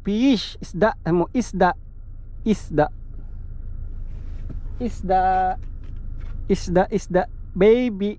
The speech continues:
isda. So, tingnan nyo pala ang uniform namin, Uno. Nagka, ano, nagka uniform pa. But yung sa kanya, bigay sa kanya ni Ate Joanne. Pinagliitan daw ni Marco. So, thank you kay Ate Joanne.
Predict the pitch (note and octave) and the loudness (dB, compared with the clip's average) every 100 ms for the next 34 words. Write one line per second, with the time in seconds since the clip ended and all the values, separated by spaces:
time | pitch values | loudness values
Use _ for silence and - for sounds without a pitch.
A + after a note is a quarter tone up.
0 | - A3+ - - E3 F3+ F#3 F#3+ - - | -2 -2 -2 -10 4 6 6 4 0 -14
1 | - - - - - - - - C3 D3+ | -16 -18 -18 -16 -14 -12 -8 0 0 2
2 | D3+ D3+ D3 D3+ D3+ D3 C#3 E3+ D#3 D3+ | 2 2 2 0 2 2 2 0 0 0
3 | D3 D3 C3+ C3 C#3 - - - D3+ - | 2 0 0 0 0 -2 -4 -2 -2 0
4 | D3 C#3+ C#3+ C3+ - - - - C#3+ C#3 | 0 2 0 -2 -4 -2 -2 0 0 2
5 | D3 D3 D3 D3 D3 C#3 - - - - | 2 4 4 2 0 -2 -6 -6 -6 -10
6 | - E3 F3+ F#3 G3 F#3+ F3 F3 E3 - | -4 4 6 6 2 0 0 -2 -2 -4
7 | - - - - - - D3+ F3 G3 F3+ | -10 -10 -8 -8 -8 0 2 4 2 2
8 | G3 G3 F#3+ E3+ E3 E3+ E3+ E3 E3+ E3+ | 4 6 4 2 2 2 2 2 4 4
9 | D#3 D#3 D3 D3 C#3 C#3 C3+ A2+ - F#4+ | 2 2 2 4 6 4 2 -4 -6 -2
10 | D#3+ D3+ C#3 D#3 D#3 D3+ C#3+ D3 D3 C#3 | 2 2 2 0 2 2 4 4 4 4
11 | C3+ A#2+ C3+ B2+ B2 - - - - - | 4 2 0 -2 -2 -12 -10 -10 -10 -8
12 | - C3+ - C#3+ C#3+ C3 B2+ C3 B2+ B2+ | 0 0 2 0 2 2 4 2 0 0
13 | B2 A#2 A2+ | 2 2 0